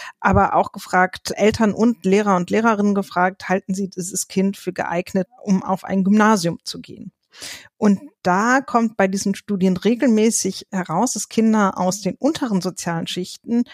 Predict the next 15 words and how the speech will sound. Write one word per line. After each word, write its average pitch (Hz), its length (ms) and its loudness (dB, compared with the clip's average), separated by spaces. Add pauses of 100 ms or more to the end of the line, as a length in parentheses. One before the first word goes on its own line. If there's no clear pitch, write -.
(180)
höhere 320 400 4
Kompetenzwerte 233 1040 0
brauchen, 220 760 -2 (340)
um 240 200 4 (140)
sowohl 214 380 0
von 226 240 0
Lehrern 196 340 2
und 170 140 -4
Lehrerinnen 247 480 2
als 208 240 2
auch 240 120 0
von 202 100 2
den 202 160 2
eigenen 190 360 0
Eltern 208 500 0